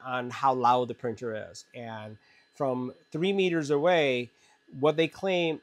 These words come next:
is around fifty-five decibels of noise is what you get. And when we put it to run, we're gonna do that on camera, right? Now, keep in mind that this is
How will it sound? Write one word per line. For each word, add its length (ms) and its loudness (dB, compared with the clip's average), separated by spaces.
is 160 -6
around 460 -2
fifty-five 720 0
decibels 500 -6
of 220 -14
noise 340 -8
is 140 -16
what 180 -12
you 60 -10
get. 240 -14
And 300 0
when 120 0
we 100 0
put 160 4
it 80 2
to 100 -4
run, 240 2
we're 80 0
gonna 140 0
do 160 -4
that 120 -2
on 120 -6
camera, 340 -8
right? 220 -6
Now, 80 -10
keep 180 -8
in 100 0
mind 360 4
that 140 -10
this 220 -2
is 300 2